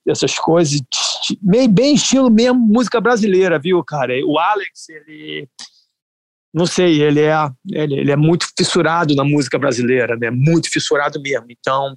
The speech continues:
tem um pouquinho dessa ginga do Brasil, né? Do, do Alex, né? São basicamente três músicos: é o Tom, é o Alex e o Trevor Green. Tu vai gostar muito, se tu olhar assim no, no YouTube, procurar Trevor Green, tu vai ficar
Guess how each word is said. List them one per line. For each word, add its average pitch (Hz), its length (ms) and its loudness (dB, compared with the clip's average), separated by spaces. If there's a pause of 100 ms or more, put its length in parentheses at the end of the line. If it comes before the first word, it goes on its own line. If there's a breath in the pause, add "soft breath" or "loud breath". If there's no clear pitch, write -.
tem 156 120 0
um 151 80 0
pouquinho 160 420 -2
dessa 147 320 0
ginga 143 320 -2
do 139 80 0
Brasil, 131 480 0 (100)
né? 131 140 -8 (580)
Do, 120 220 -4
do 131 100 0
Alex, 151 440 -2
né? 143 160 -8 (320 loud breath)
São 208 160 2
basicamente 208 480 0
três 208 180 2
músicos: 151 420 0
é 143 60 0
o 139 80 -2
Tom, 175 400 0 (320)
é 151 60 -2
o 139 120 0
Alex 156 540 -2 (180)
e 147 160 0
o 139 220 2
Trevor 160 400 0
Green. 120 300 0 (1400 loud breath)
Tu 165 80 0
vai 262 100 2
gostar 277 260 0
muito, 233 240 2
se - 120 -8
tu 220 340 2
olhar 185 340 0
assim 180 340 -6
no, 156 440 -4
no 151 80 -2
YouTube, 151 320 2
procurar 147 380 -2
Trevor 170 360 0
Green, 165 300 -2
tu 165 140 -6
vai 160 100 -2
ficar 165 500 -4